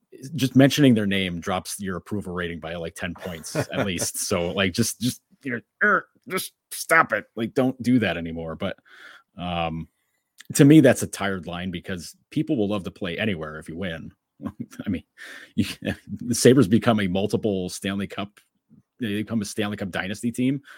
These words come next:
Speaker 1: Suddenly, Buffalo's looking like an awesome place to play hockey, and everybody's gonna be living here in the summer and being like, "Hey, this place is actually awesome. I like it here. Never mind the winter. It's, you know, whatever."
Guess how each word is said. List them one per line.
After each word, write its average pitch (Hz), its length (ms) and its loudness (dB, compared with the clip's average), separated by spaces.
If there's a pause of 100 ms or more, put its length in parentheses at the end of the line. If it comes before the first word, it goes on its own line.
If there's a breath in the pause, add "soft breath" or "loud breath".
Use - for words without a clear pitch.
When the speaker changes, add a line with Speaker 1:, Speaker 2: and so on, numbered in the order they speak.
(160 loud breath)
Speaker 1:
Suddenly, 135 340 4
Buffalo's 85 480 -2
looking 95 160 -6
like 87 120 -8
an 80 140 -12
awesome 95 320 0
place 85 240 -6
to - 80 -18
play 90 200 -6
hockey, 82 460 -6
and 85 360 -8
everybody's 110 400 2
gonna 98 120 -2
be 87 100 -8
living 101 260 -4
here 98 100 -6
in 87 80 -8
the 90 80 -10
summer 156 320 2
and 90 80 0
being 98 140 -4
like, 95 200 -8
"Hey, 139 360 4 (260 loud breath)
this 170 140 2
place 123 300 4
is 101 80 0
actually 110 340 2
awesome. 123 400 4
I 127 140 2
like 160 260 4
it 98 100 0
here. - 320 -12 (420 loud breath)
Never 170 380 4
mind 127 280 6
the 110 40 4
winter. 104 540 4
It's, - 420 -12
you 143 220 -2
know, 104 260 -4
whatever." 107 540 0